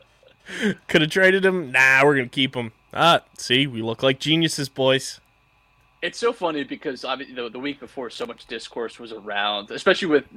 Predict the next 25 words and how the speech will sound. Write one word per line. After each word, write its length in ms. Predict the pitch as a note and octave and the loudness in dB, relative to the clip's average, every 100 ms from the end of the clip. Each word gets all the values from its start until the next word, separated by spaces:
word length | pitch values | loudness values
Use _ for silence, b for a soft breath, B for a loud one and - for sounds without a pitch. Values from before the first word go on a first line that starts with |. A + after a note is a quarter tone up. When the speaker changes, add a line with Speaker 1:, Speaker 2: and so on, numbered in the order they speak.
| - | -2
Speaker 2:
Dak 260 | B2 B2 | 2 2
getting 280 | - C3 B2 | 0 -4 -4
injured, 280 | A#2+ A#2 A#2+ | -10 -10 -12
about 240 | A2+ G#2 | -8 -10
how 120 | G#2 G#2 | -8 -8
they 100 | G#2+ | -10
should 180 | - | -14
trade 480 | - A#2 A2 G#2+ A2 _ _ _ - | -12 -6 -4 -4 -6 _ _ _ -14
him 220 | G#2+ G2 - | -14 -14 -12
to, 200 | G#3 G3 | -10 -10
to 120 | G#2+ | -2
Dallas. 480 | D3 F3 E3 D3+ C#3+ | 4 6 6 4 0
And 180 | G#2 G#2 _ _ _ | -4 -8 _ _ _
even 200 | D3+ C#3 | -2 2
after 200 | B2+ B2+ | 2 0
they 100 | A#2+ | -6
signed 260 | A#2+ B2 A#2+ | -6 -6 -6
that 100 | A2+ | -6
extension, 440 | A#2 - B2 B2+ | -8 -6 -6 -6
people 240 | A2 A#2 A2 | -12 -12 -10
were 60 | |
talking 280 | G2+ A#2 B2 | -4 -4 -4
about 360 | A#2 A#2 A2+ A#2 | -4 -2 0 -2
it 160 | A2 | -4
and, 120 | G#2 | -10